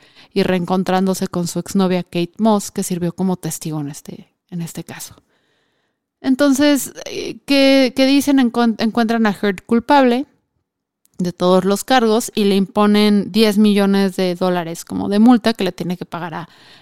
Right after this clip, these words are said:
a Johnny Depp por daños compensatorios, compensatorios y cinco millones en daños punitivos, aunque en Virginia no puedes poner los daños punitivos que quieras, sino que está limitado en trescientos setenta y cinco mil dólares. O sea,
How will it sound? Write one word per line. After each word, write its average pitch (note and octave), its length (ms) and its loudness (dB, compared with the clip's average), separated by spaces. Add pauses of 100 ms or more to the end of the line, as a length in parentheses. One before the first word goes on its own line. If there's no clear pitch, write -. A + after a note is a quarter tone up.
a F#3 140 -2
Johnny G3+ 240 4
Depp G#3 240 2
por F3+ 260 -6
daños F#3 400 -2
compensatorios, A#3 1000 0 (320)
compensatorios A3 920 0
y A3 120 -2
cinco B3+ 460 6
millones A#3+ 520 4
en G#3 140 2
daños F#3+ 340 0
punitivos, G3+ 800 -2
aunque G#3+ 240 2
en A3 100 0
Virginia A#3+ 600 0 (760)
no G#3+ 280 2
puedes F#3+ 300 0
poner F3+ 320 -6
los F#3 140 -2
daños F3 260 -6
punitivos E3 520 -8
que G3 80 -10
quieras, A3 340 0
sino F3+ 180 -2
que - 80 -12
está E3 160 -8
limitado E3+ 460 -2
en E3 60 -4
trescientos E3+ 480 -8
setenta E3+ 360 -6
y C#3 40 -16
cinco D#3+ 340 -10
mil F3 180 -4
dólares. A3+ 380 0
O F3+ 60 -4
sea, D#3+ 260 -6